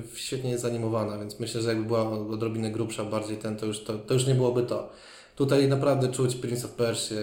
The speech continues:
właśnie takie bardzo mi się podoba. Mówię, pod względem wizualnym ja po prostu szaleję na, na, na punkcie tej gry. E, jedyne, co mi się nie podoba, to są, to są cutscenki, bo są bardzo krzywo narysowane. To jest, mm, no i fabuła, fabuła, gdzie w jednej scenie, no nie wiem, ktoś tam mówi do kogoś, e,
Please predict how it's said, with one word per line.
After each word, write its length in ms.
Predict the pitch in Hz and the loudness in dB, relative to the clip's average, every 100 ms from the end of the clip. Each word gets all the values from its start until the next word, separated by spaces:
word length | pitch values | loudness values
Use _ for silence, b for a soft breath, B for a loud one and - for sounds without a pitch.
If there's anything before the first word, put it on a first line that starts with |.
| 104 | -4
właśnie 260 | 107 - 107 - | -6 -8 -12 -10
takie 380 | - 117 - 117 110 117 127 | -8 -6 -4 -6 -6 -10 -8
bardzo 300 | 123 127 113 | 0 2 2
mi 100 | 107 | -2
się 80 | - | -6
podoba. 300 | - 95 101 | -8 -8 -6
Mówię, 240 | 110 110 110 | -6 -8 -6
pod 160 | 117 | -4
względem 340 | 113 123 120 110 | -2 0 0 -2
wizualnym 380 | 107 110 107 107 | -2 -2 -2 -2
ja 60 | |
po 60 | 107 | -6
prostu 220 | - - | -10 -6
szaleję 420 | - 127 127 113 | 2 6 6 6
na, 100 | 107 | 2
na, 280 | 104 104 104 | -2 -4 -6
na 120 | 107 | -6
punkcie 320 | 107 110 - - | -6 -8 -10 -10
tej 200 | 107 107 | -10 -8
gry. 200 | 107 107 B B B - | -10 -12 B B B -6
E, 40 | 107 104 104 107 113 | -2 0 -2 -4 2
jedyne, 340 | 139 156 151 | 4 6 6
co 100 | 127 | 4
mi 100 | 123 | 0
się 100 | - | 0
nie 60 | 113 | -2
podoba, 680 | 117 110 107 107 104 107 - - | 0 0 2 0 0 -6 -14 -10
to 100 | 120 | -6
są, 220 | - 113 | -2 -4
to 100 | 110 | -4
są 160 | - 110 | -6 -4
cutscenki, 600 | 110 - 120 110 107 107 | -4 -2 0 0 -2 -6
bo 300 | 107 110 110 | -2 0 0
są 220 | 110 113 | -2 -2
bardzo 260 | 113 113 110 | 0 0 0
krzywo 480 | - 131 127 110 | 0 6 6 6
narysowane. 680 | 104 101 - 104 104 110 107 | 2 -4 -8 -8 -8 -8 -10
To 160 | 107 107 | -6 -4
jest, 360 | 107 - - B B B B B _ - | -4 -6 -10 B B B B B _ -8
mm, 340 | 113 110 110 | -6 -4 2
no 100 | 165 | 4
i 40 | |
fabuła, 680 | 165 160 143 139 110 101 101 | 4 4 6 8 8 6 -2
fabuła, 460 | - 120 123 113 110 | -4 -2 2 2 2
gdzie 180 | 110 110 | -2 -2
w 80 | |
jednej 240 | 120 113 110 | -2 0 -2
scenie, 520 | - 117 110 107 107 | -2 -2 -2 -2 -4
no 60 | 107 | -2
nie 140 | 107 | -2
wiem, 120 | 107 107 | -2 -6
ktoś 200 | 113 107 | -8 -6
tam 140 | 110 | -4
mówi 460 | 110 110 107 107 104 | 0 0 0 -2 -2
do 120 | 110 | -4
kogoś, 600 | 107 107 107 107 - | -6 -4 -4 -4 -6
e, 40 | - | -10